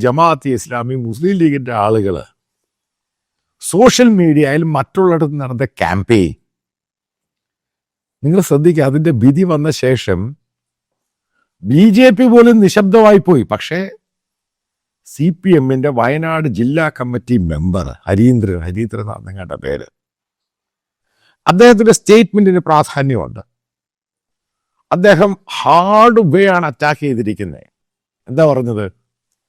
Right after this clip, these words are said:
മദ്രസകളിലൊക്കെ മദ്രസ അധ്യാപകർ കുട്ടികളെ പീഡിപ്പിക്കുന്ന എത്രയോ കേസുകൾ ഉണ്ടായിട്ടുണ്ട്. അതിനേക്കാളും വലിയ പ്രാധാന്യം ഇതിന് കൊടുക്കേണ്ട ആവശ്യമൊന്നുമില്ല. ഡിം തീർന്നു പോയി. ബി ജെ പി പറയ-,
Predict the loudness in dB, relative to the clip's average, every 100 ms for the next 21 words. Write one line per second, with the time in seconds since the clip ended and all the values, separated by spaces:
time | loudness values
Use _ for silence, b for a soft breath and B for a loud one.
0 | _ _ _ _ _ _ _ -6 0 2
1 | 2 2 2 0 0 0 -2 -4 -4 -4
2 | -2 0 -2 0 -2 -2 -2 -2 -2 -4
3 | -2 0 -2 -2 -4 -4 -4 -4 -2 -2
4 | 0 -4 -4 -6 -6 -8 -8 -8 -12 -14
5 | -18 _ _ _ _ _ _ _ _ _
6 | _ _ _ _ _ -2 2 6 6 6
7 | 4 4 2 2 2 2 2 0 0 -2
8 | 0 0 0 0 -2 -2 -4 -6 -6 -10
9 | -12 -14 _ _ _ _ _ _ _ _
10 | _ _ -4 2 2 2 -6 -2 0 0
11 | -2 -6 -8 -14 _ _ _ _ _ _
12 | _ _ _ _ 0 4 6 6 4 4
13 | -4 -2 -4 -6 -10